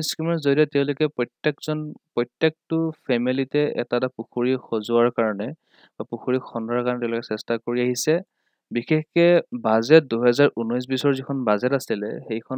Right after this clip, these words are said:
বাজেটৰ জৰিয়তে গভৰ্ণমেণ্টে এইখন স্কিম, আহ, লঞ্চ কৰিছিলে। আৰু এই স্কি-, স্কিমখনৰ জৰিয়তে তেওঁলোকে, এ, বহুত বেছি,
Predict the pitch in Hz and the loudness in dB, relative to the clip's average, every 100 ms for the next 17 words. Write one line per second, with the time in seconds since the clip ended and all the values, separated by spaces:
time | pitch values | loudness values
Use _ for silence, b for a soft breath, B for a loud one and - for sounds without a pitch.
0 | 131 113 117 127 123 120 120 131 147 - | -6 -6 -6 -6 -4 -4 -2 -2 -4 -8
1 | _ _ _ - 110 113 120 127 127 143 | _ _ _ -12 -4 -4 -2 -4 -4 -4
2 | 147 - 127 123 135 120 - 131 131 127 | -6 -4 -6 -6 -8 -6 -8 -6 -6 -8
3 | - 117 110 104 104 117 127 - 127 123 | -6 -2 -2 0 -2 -2 -6 -4 -2 -2
4 | 135 131 - _ - 110 120 - 131 160 | -4 -4 -8 _ -8 -6 -6 -4 0 0
5 | 156 139 - - 123 - 139 139 143 135 | 0 -4 -8 -8 -6 -4 -4 -2 -2 0
6 | 131 127 123 120 117 139 147 160 b b | 0 0 -2 -2 -2 -2 -2 -4 b b
7 | b b - 117 110 113 - 170 151 135 | b b -6 -6 -4 -8 -2 -2 4 4
8 | 127 - 151 | 4 2 6